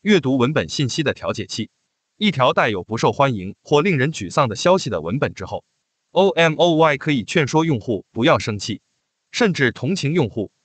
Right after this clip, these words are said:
作者田中文英教授说，以书面数码通信为媒介，由于缺乏社交反馈，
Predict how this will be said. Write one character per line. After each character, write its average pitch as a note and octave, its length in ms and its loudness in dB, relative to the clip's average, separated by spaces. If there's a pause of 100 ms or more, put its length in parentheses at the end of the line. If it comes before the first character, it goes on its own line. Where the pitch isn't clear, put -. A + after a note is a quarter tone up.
(360)
作 A3+ 160 2
者 B2 160 2
田 C3 220 -2
中 F#3 200 2
文 B2 180 2
英 G3+ 160 2
教 A#2+ 160 0
授 F2+ 120 -8
说， F2+ 240 -4 (480)
以 C#3 140 0
书 G#3+ 160 0
面 F3 220 2
数 F#3 160 0
码 F2+ 180 0
通 F#3 220 -4
信 C3 180 0
为 F2+ 140 -6
媒 F#2+ 120 -6
介， F#2 240 -6 (460)
由 D#3+ 180 4
于 G3+ 140 2
缺 A3+ 220 0
乏 A#2+ 160 4
社 D3+ 160 -2
交 C3+ 160 2
反 F2 160 -6
馈， G#2+ 240 -4